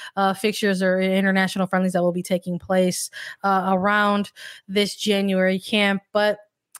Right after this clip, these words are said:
it's something that we're gonna have to keep an eye on for sure because She Believes Cup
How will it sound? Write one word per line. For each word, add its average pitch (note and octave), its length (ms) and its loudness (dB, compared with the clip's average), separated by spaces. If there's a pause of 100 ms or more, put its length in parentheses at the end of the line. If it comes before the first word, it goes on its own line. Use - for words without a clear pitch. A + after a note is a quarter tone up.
(280)
it's G#3 140 -2
something C4 220 2
that C4+ 120 2
we're C4+ 80 2
gonna C4 160 2
have B3+ 160 0
to C4 100 -2
keep C4 360 -2
an G#3+ 120 2
eye G#3+ 280 2
on F#3 180 2
for F#3 160 -2
sure F#3+ 280 0
because F#3+ 540 0
She B3 200 -2
Believes G#3+ 400 0
Cup F#3+ 340 -2